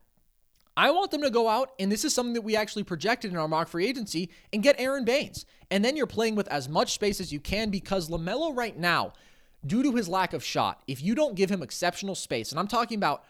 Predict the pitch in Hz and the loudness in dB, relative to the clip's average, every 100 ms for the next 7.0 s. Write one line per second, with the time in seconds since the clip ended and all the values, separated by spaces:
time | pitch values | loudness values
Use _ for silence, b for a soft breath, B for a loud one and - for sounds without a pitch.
0 | b 202 226 311 269 226 226 208 143 - | b 2 4 2 -2 -4 -2 -2 -2 -2
1 | 170 180 156 139 120 139 143 131 127 120 | 0 2 2 2 -2 -6 -6 -6 -4 -4
2 | 110 - 170 160 143 b b b b b | -6 -4 0 0 -4 b b b b b
3 | _ _ 226 196 247 247 214 - 190 170 | _ _ 0 4 4 4 0 0 2 2
4 | 165 - 185 185 160 214 208 214 208 185 | -2 -4 -2 -2 0 0 -2 0 2 2
5 | 185 175 175 - 185 170 156 156 156 147 | 0 -2 -4 -2 -2 -2 -2 -2 -2 -4
6 | 143 143 147 220 - 101 - 180 165 | -8 -4 -2 -2 -2 -8 -2 2 2